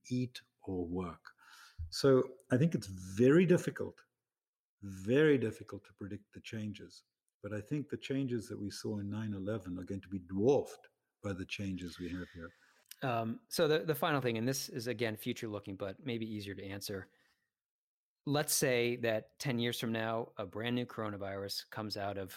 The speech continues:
Speaker 2: who knows where and jumps from some animal and begins to hit the human population. How would you like the response of this country, the U S, to look different than it did now?
Speaker 1: Absolutely.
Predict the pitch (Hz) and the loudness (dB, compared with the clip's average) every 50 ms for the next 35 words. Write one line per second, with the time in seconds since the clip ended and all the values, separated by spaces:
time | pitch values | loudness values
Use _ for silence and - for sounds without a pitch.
0 | - 123 117 113 107 104 104 - - 92 90 92 - 90 101 - _ _ _ _ | -10 -6 -4 -4 -4 -4 -6 -6 -8 -8 -6 -6 -6 -8 -10 -12 _ _ _ _
1 | _ - - 101 95 95 95 95 - 110 113 - - 127 - - 120 113 110 107 | _ -14 -12 -10 -8 -8 -6 -4 -4 -4 -2 -2 -2 -2 0 0 2 2 2 2
2 | 110 107 107 98 104 - 98 98 98 - 101 98 98 98 98 98 - - - 107 | 0 0 -2 -2 -4 -4 -4 -4 -4 -4 -4 -2 -2 -4 -6 -8 -8 -12 -14 -14
3 | - - 110 104 101 95 104 90 - 107 92 90 - 101 92 - - - - _ | -8 -6 -6 -6 -4 -4 -6 -6 -6 -6 -8 -6 -6 -8 -10 -10 -16 -20 -12 _
4 | - 143 143 160 165 - 156 156 139 135 123 120 120 - - 113 110 107 - - | -2 2 2 4 4 4 4 4 6 6 4 2 2 0 0 0 0 -2 -2 -2
5 | - 107 101 98 98 95 - - - - - 107 101 104 113 117 - - - 127 | -2 -2 -2 -2 -4 -6 -8 -10 -8 -8 -8 -8 -4 -2 -2 -2 -2 -2 -2 -4
6 | 107 98 - 95 90 92 98 101 104 101 101 95 - - - 107 101 104 101 - | -4 -2 -4 -6 -6 -6 -6 -4 -2 -2 -2 -4 -4 -6 -8 -4 -2 -2 -2 -2
7 | _ _ 117 - - - 90 85 95 - 101 98 98 92 - 101 92 90 95 87 | _ _ -4 -2 -2 -4 -8 -8 -6 -4 -4 -4 -4 -6 -6 -8 -8 -6 -6 -6
8 | 87 85 - - _ _ _ _ _ _ _ _ _ _ _ _ _ _ _ _ | -6 -8 -10 -14 _ _ _ _ _ _ _ _ _ _ _ _ _ _ _ _
9 | _ _ _ _ _ _ _ _ - - - - - - 143 123 117 120 117 110 | _ _ _ _ _ _ _ _ 2 2 2 0 0 4 4 6 6 6 4 4
10 | - - 104 101 98 | 2 0 0 0 -2